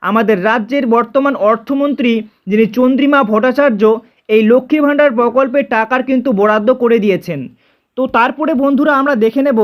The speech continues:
কি বলা হয়েছে। দেখতে পাচ্ছেন এখানেও আরও স্পষ্টভাবে জানিয়েছে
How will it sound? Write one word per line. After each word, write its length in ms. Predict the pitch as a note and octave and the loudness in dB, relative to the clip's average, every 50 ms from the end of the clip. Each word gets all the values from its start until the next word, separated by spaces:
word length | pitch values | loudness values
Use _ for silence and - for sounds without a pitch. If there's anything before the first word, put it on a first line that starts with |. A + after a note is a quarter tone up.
| G#3+ A3+ A3+ _ _ _ | 0 -2 -6 _ _ _
কি 120 | - B3+ D4 | -2 0 0
বলা 240 | A#3+ A#3 A#3 A3+ A3 | 2 2 2 2 2
হয়েছে। 420 | A3 G#3 F#3 E3+ D#3+ - - D#3+ C#3+ B2+ - _ _ _ _ _ - | 0 -2 -2 -4 -4 -6 -8 -12 -12 -12 -14 _ _ _ _ _ -8
দেখতে 340 | D#3 E3 A3+ A3+ A#3 - D4+ | -2 0 0 0 0 -2 -2
পাচ্ছেন 380 | B3 D4 C#4+ D4 - D4+ C#4+ C4 | 0 0 -2 -2 -2 -2 -2 -2
এখানেও 400 | - A#3 A#3 B3+ C4+ C#4+ C#4 A#3+ A#3+ | -2 -4 -2 0 2 2 2 2 2
আরও 120 | C4 C4+ C#4 C4+ | 2 2 0 -2
স্পষ্টভাবে 600 | C4+ - - B3+ B3+ - - D4 C#4+ C#4 B3+ C#4 | -4 -4 -4 -6 -4 -4 -4 -4 -2 -2 -2 0
জানিয়েছে 480 | A3 A3 A3+ A#3+ C4 C#4 C#4 - B3 | 0 0 0 2 0 0 0 0 0